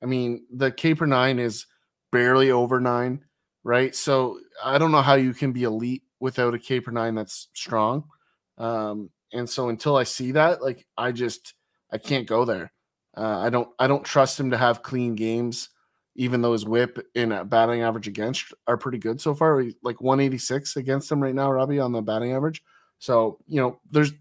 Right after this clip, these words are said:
everything's there, but it's the big thing. I think this is where people get lost. And if you own Joe Ryan, I want you to hear this. It is April in Minnesota. The ball does not fly.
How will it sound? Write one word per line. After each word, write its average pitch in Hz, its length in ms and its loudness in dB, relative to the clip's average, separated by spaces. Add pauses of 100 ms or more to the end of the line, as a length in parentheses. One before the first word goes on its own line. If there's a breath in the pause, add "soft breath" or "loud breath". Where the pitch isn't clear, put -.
(140)
everything's 180 380 6
there, 120 240 2
but 131 200 2
it's 135 260 2 (580)
the - 80 -8
big 135 180 6
thing. 151 240 4
I 127 60 4
think 135 200 -4
this 135 160 -4
is 135 60 -2
where 135 160 2
people 143 240 -4
get 143 140 2
lost. 135 400 4
And 113 80 -2
if 113 100 -4
you 143 200 4
own 175 280 4
Joe 156 180 4
Ryan, 147 300 2
I 113 60 -6
want 113 260 -4
you 135 80 -6
to 139 80 -2
hear 156 240 0
this. - 380 -10 (440)
It 110 220 -2
is 117 320 0 (220)
April 135 580 0 (400)
in 117 180 -2
Minnesota. 113 640 -2 (420)
The 110 100 -6
ball 110 240 4
does 110 180 -4
not 113 200 0
fly. 123 420 2